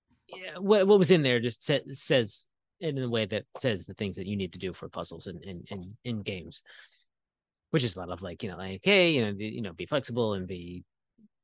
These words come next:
people might not wanna do it. <laughs> That, that's always the thing. I was like, what if they don't wanna do it? And that's just fine. Have them make a smarts check or whatever, and just move on because no one wants to sit there and try to do a puzzle.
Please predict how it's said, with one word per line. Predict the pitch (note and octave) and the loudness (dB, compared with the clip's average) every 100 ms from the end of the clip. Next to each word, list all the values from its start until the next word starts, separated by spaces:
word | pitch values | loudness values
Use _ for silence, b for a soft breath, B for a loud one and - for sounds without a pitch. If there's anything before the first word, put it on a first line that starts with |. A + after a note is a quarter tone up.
| _ _ - | _ _ 0
people | D3+ G#2 G#2+ | 0 0 2
might | D#3 D#3+ D3 | 6 6 6
not | D3 | 4
wanna | D3 D3 | 4 4
do | C#3+ D3 | 6 6
it. | B2+ - | 4 2
<laughs> | |
That, | A#3+ G#3 - | 2 2 4
that's | G3 A3+ C#3+ | 8 10 10
always | A#3+ G3 | 10 8
the | F#3 | 6
thing. | D#3+ | 4
I | |
was | C3 | 2
like, | B2+ B B2+ | 0 B 0
what | E3 | 6
if | A#3+ | 6
they | A3+ | 6
don't | A3 G#3 | 2 2
wanna | G#3 | 2
do | G#3 B2 | 2 0
it? | |
And | G2+ G2+ | -4 -8
that's | G3 - | -8 -8
just | F3 - | -12 -6
fine. | B2+ F#2 E2+ | -4 -4 -2
Have | B2+ C#3 | -2 0
them | C3 | 0
make | B2+ A#2+ | 0 -2
a | |
smarts | A#2+ G2 G2+ | -4 -6 -8
check | - G2+ G2 | -8 -8 -6
or | G2 | -6
whatever, | F#2+ F#2+ G2+ | -6 -6 -8
and | F2+ F#2 F#2 F#2 | -8 -10 -12 -12
just | F2+ G2 | -12 -8
move | A2+ C3 E3 | 0 4 6
on | C3 G2+ F#2+ | 4 2 -2
because | F#2 F#2 F#2+ F2 - - b b b _ _ _ - | -6 -8 -8 -8 -10 -10 b b b _ _ _ 2
no | E3+ D#3 D3+ | 6 8 8
one | C#3 B2+ | 6 4
wants | A#2+ | 0
to | A2 | -4
sit | A#2 - | -6 -4
there | G#2 | -4
and | G2+ | -4
try | A2+ | -4
to | G2 F#2 | -6 -6
do | F#2+ | -8
a | |
puzzle. | E2+ F2 F2+ | -8 -12 -14